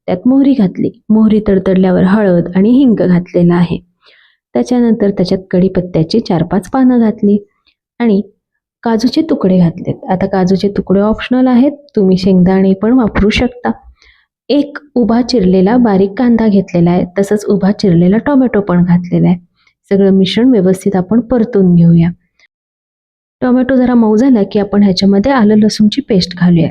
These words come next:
साधारण एक मोठा चमचा आलं लसूणची पेस्ट मी घातली आहे आणि इथं अर्धी वाटी छान कोवळा ताजा पावटा घातलाय. आता इथं मी एक वाटी तांदळाचा भात करते, त्या हिशोबाने सर्व प्रमाण घेतलंय.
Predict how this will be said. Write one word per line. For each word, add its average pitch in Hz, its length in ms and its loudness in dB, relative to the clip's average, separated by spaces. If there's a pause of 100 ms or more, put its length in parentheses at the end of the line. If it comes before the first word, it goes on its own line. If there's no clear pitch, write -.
(120)
साधारण 180 380 0
एक 196 160 0
मोठा 196 300 0
चमचा 190 340 -2
आलं 190 180 2
लसूणची 196 480 0
पेस्ट 190 340 -2
मी 196 140 2
घातली 214 340 0
आहे - 360 -10 (240)
आणि 185 160 2
इथं 180 420 0 (160)
अर्धी 185 320 2
वाटी 180 580 -2 (180)
छान 190 260 0
कोवळा 190 420 0
ताजा 180 360 -2
पावटा 185 400 -4
घातलाय. 160 340 -4 (420)
आता - 140 -4
इथं 262 220 0
मी 277 100 2
एक 240 280 -2
वाटी 240 240 -2
तांदळाचा 196 560 0
भात 240 200 2 (140)
करते, 185 380 -2 (180)
त्या 226 100 0
हिशोबाने 208 540 2
सर्व 196 280 0
प्रमाण 185 400 0
घेतलंय. 196 340 0